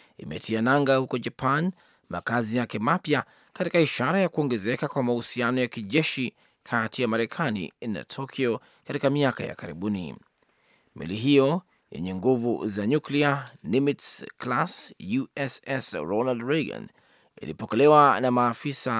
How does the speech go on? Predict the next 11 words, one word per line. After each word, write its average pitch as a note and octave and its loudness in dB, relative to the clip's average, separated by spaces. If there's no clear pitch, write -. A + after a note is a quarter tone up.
wa A2 0
Japan D3 -2
wakati A#2+ -2
ilipowasili A#2+ 0
katika D#3+ 0
bandari D#3 2
ya C3 -2
Yokosuka C3 -4
hii E3 2
leo C#3+ 6
Alhamisi, G#2 -4